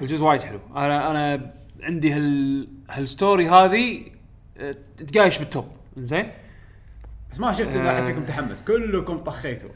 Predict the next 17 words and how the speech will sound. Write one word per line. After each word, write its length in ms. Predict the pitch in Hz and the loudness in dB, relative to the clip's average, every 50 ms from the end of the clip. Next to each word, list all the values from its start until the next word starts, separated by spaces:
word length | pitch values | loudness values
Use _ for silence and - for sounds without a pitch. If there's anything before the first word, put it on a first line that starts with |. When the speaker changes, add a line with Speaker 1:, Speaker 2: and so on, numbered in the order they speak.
| - 120 | -12 -10
Speaker 2:
أنا 200 | 127 127 117 113 | -8 -8 -6 -8
يعني 160 | 95 95 104 | -8 -10 -12
متابع 380 | 104 107 147 135 123 117 95 | -10 -8 -6 -6 -6 -6 -8
ناس 200 | 107 113 113 - | -10 -12 -12 -10
وايد 240 | 123 135 143 120 98 | -10 -8 -8 -8 -10
يحبون 280 | - 101 104 107 113 110 | -10 -12 -12 -10 -10 -10
ياكوزا. 300 | 110 107 - 98 - 160 | -10 -10 -12 -12 -6 -4
Speaker 1:
إيه. 520 | 175 165 156 151 147 139 113 - - - - | -4 -2 -2 -2 -4 -4 -6 -10 -14 -16 -16
Speaker 2:
بس 240 | 104 98 - - | -16 -16 -16 -12
ما 120 | 123 135 120 | -10 -10 -8
حد. 160 | 123 104 107 | -8 -4 0
Speaker 1:
أعتقد، 540 | - 180 196 190 - 381 381 415 415 - 220 | 2 2 2 4 4 4 6 4 4 2 4
أعتقد 420 | 190 196 202 196 330 339 330 294 | 2 2 2 4 2 0 2 4
لأنه 360 | 262 285 285 269 262 254 240 | 4 6 6 6 6 6 6
بوقتها 440 | 220 196 180 165 190 - - - 202 | 6 2 0 4 4 4 4 4 0
صار 180 | 185 - 190 175 | 2 4 4 4
فتيق، 380 | - 170 147 - 151 117 - | 4 0 -6 -6 -6 -6 -6